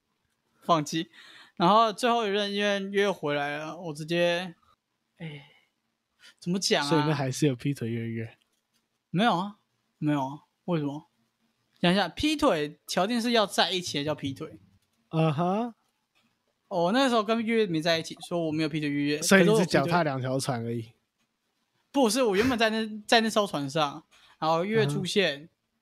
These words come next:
Speaker 2: 那个船就被我击沉了，然后去月月那边。
Speaker 1: <laughs>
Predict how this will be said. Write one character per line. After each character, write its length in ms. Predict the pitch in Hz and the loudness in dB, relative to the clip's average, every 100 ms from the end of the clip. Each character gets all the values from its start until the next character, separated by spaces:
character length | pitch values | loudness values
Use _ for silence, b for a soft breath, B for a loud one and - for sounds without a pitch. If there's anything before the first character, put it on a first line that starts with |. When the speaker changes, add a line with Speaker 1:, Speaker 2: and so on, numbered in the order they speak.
| _ _ _ _ _ - | _ _ _ _ _ -6
Speaker 2:
那 100 | 214 | 2
个 120 | 208 | 2
船 180 | 180 160 | 2 0
就 60 | |
被 100 | 180 | 2
我 80 | 170 | 0
击 180 | 143 - | 0 -8
沉 280 | - 139 131 | -6 -4 -4
了， 160 | 143 | -6
然 60 | 151 | -6
后 100 | 147 | -6
去 180 | - 156 | -4 0
月 120 | 143 | 0
月 60 | 143 | 0
那 120 | 135 | -4
边。 320 | 135 127 190 _ _ _ _ - | -8 -10 -14 _ _ _ _ -4
Speaker 1:
<laughs> 1200 | - - 214 254 - 262 - - 269 277 214 | 0 6 6 8 6 2 2 -20 -10 0 0